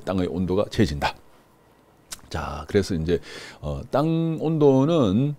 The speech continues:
어, 여기 뭐 구글에 이렇게 이제 쭉 보니까 뭐 땅 온도는 뭐 억수로 중요하다, 뭐 어쩌다 저쩌다 막 이렇게 이야기를 하는데, 자, 그러면 여러분들이 땅의 온도, 땅의 온도는 도대체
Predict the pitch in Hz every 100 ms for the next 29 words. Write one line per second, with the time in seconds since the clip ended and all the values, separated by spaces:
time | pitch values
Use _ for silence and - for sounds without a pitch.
0 | - 71 73 69 131 151 151 139 131 131
1 | - 117 110 - - - 147 165 165 151
2 | 98 - - 92 82 85 76 - - 80
3 | - - 82 107 120 107 85 73 71 104
4 | 120 127 123 113 101 110 135 131 - 135
5 | - 87 95 113 120 110 120 113 117 120
6 | 110 - 120 113 98 - - - 117 117
7 | 95 90 104 82 98 92 69 90 110 -
8 | - - 78 - - - 160 147 101 -
9 | 156 196 165 151 175 107 - - 190 220
10 | 233 190 - 170 135 76 82 131 139 -
11 | - - 170 202 - 185 196 180 165 156
12 | 151 147 151 165 113 127 135 135